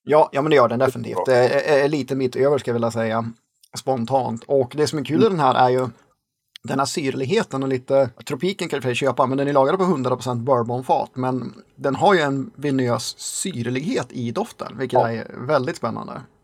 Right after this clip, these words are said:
Speaker 2: Jag tycker det är i smaken med. Alltså, jag tycker kanske att det är lite mer tropisk känsla i smaken än i doften, men, eh, jag tycker den är sammanhängande från första
Speaker 1: Mm.
Speaker 2: sniffen till finishen, liksom.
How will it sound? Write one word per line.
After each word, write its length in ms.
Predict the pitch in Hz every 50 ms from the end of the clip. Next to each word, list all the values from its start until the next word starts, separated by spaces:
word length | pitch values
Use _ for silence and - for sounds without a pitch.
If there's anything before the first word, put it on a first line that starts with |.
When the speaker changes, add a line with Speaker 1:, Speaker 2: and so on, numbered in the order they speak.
| _ _ _ _ _ _ -
Speaker 2:
Jag 180 | 107 95 85
tycker 180 | - 117 131 143
det 100 | 110 98
är 40 | 98
i 40 | 98
smaken 400 | - - 95 90 85 - - 95
med. 100 | 98 123
Alltså, 280 | 131 98 87 85 - 101
jag 140 | 95 95 95
tycker 480 | 107 104 131 131 113 107 101 98 95 95 - _ _ _ _ -
kanske 300 | - 139 135 104 - 127
att 60 | 131 123
det 60 | 135
är 20 | 117
lite 200 | 107 98 - 104
mer 160 | 104 101 95
tropisk 680 | 95 - - 110 92 85 - - 120 123 123 - -
känsla 420 | - - 120 98 82 - - 90
i 40 | 90
smaken 380 | 87 - 87 85 - - - 98
än 140 | 95 92 90
i 40 |
doften, 400 | 85 87 82 - - - 120 110
men, 260 | 101 95 95 92 92 90
eh, 60 | 87
jag 140 | 87 87 -
tycker 460 | 117 101 110 107 101 98 95 92 87 - - -
den 260 | - 82 101 101 101
är 40 | 101
sammanhängande 800 | - - 117 107 95 87 85 85 85 80 85 95 113 110 107 - _ -
från 420 | 117 104 98 98 98 95 95 95 _ _ _ _ _ _ _ _ _ _ _ _ _ _ _ _
första 300 | - 135 110 147 147 135
Speaker 1:
Mm. 120 | 113 117 117
Speaker 2:
sniffen 460 | 113 107 90 - _ - 120 117 107
till 340 | - - 107 101 98 98 95 98
finishen, 480 | 107 92 85 85 87 - 127 123 120
liksom. 260 | 98 92 - 104 92